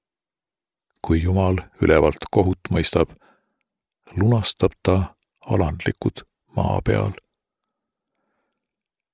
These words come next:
Su vihameeste vihast saab sulle kiitus. Kes sinu raevust ellu jääb, peab tänu püha. Tõotage,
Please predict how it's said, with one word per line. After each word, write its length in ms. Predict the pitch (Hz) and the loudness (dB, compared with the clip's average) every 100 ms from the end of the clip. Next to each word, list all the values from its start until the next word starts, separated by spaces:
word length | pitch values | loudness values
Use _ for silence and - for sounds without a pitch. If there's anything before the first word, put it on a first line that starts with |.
| _ _ _ _ | _ _ _ _
Su 280 | _ - 90 | _ 0 4
vihameeste 680 | 104 92 87 85 76 - 80 | 4 2 2 0 0 0 0
vihast 580 | 80 80 - - - - - _ _ - | 2 2 0 -6 -8 -14 -18 _ _ -6
saab 320 | 104 107 - | 0 0 0
sulle 480 | - 85 82 78 73 - _ | -2 0 2 0 -2 -8 _
kiitus. 600 | - - - - - - - _ _ _ _ _ _ _ _ _ _ _ _ _ _ _ _ | -8 -6 -10 -6 -6 -6 -14 _ _ _ _ _ _ _ _ _ _ _ _ _ _ _ _
Kes 280 | - 90 - | 0 2 4
sinu 200 | 117 98 | 4 4
raevust 520 | 87 87 85 87 - 104 | 6 4 4 2 0 2
ellu 380 | 92 87 82 76 | 2 4 4 4
jääb, 320 | 73 73 - - _ _ _ _ _ _ _ - | 2 0 -6 -16 _ _ _ _ _ _ _ -2
peab 240 | 76 - | -2 -2
tänu 260 | - 90 85 | -2 -2 0
püha. 380 | 95 80 80 - _ _ _ _ _ _ _ _ _ _ _ _ _ _ _ _ _ - | 0 2 -2 -6 _ _ _ _ _ _ _ _ _ _ _ _ _ _ _ _ _ 4
Tõotage, 560 | 92 76 - 80 - | 4 2 0 0 0